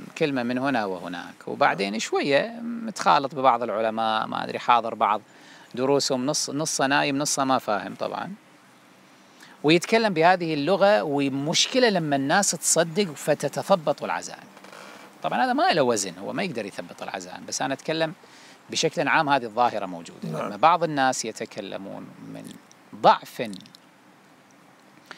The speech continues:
Speaker 1: في القدرة العلمية، في استقراء التاريخ جيدًا،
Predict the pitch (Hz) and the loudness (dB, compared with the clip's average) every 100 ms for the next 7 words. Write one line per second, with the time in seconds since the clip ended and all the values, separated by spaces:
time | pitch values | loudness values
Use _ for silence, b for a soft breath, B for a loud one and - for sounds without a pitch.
0 | B B B B B - 156 175 - 175 | B B B B B -4 0 2 2 4
1 | 165 127 104 104 104 98 95 95 104 - | 6 4 0 -4 -8 -10 -12 -14 -14 -8
2 | 117 - - - 131 151 151 - 131 113 | -6 -4 -6 0 4 4 2 -4 -2 -2
3 | 113 - 98 107 95 90 92 | -6 -10 -8 -6 -6 -8 -8